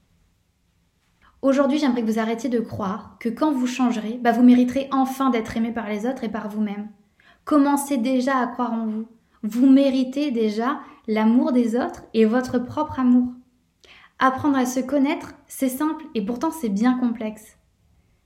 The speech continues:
C'est en plus quelque chose qu'on n'apprend pas à l'école, alors que je pense qu'on devrait un petit peu. Et pour vous donner une image, euh, je sais pas si vous connaissez la spéléologie. Vous savez, c'est une activité, euh, souterraine qui consiste à rechercher, repérer, explorer, étudier, cartographier des cavités.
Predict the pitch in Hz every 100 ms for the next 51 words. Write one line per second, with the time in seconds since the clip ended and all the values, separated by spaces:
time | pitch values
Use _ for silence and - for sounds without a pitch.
0 | _ _ - 240 285 269 214 226 269 226
1 | 190 202 196 277 233 - 208 277 277 -
2 | - 185 185 214 196 233 220 220 208 202
3 | 233 214 196 196 214 - - - - _
4 | _ _ _ - 233 220 247 240 247 262
5 | 262 254 233 226 262 320 254 247 220 202
6 | 202 226 214 214 247 277 277 240 254 240
7 | 233 285 214 214 247 233 226 220 214 254
8 | - - - 226 254 294 247 214 214 -
9 | 240 254 277 277 214 202 190 214 214 196
10 | 220 247 240 220 220 247 240 214 220 247
11 | 240 - 233 233 226 226 247 240 233 226
12 | 240 240 - 240 226 233 233 220 - 196
13 | 220 220 233 - 220 202 202 214 196 196
14 | 196 196 240 -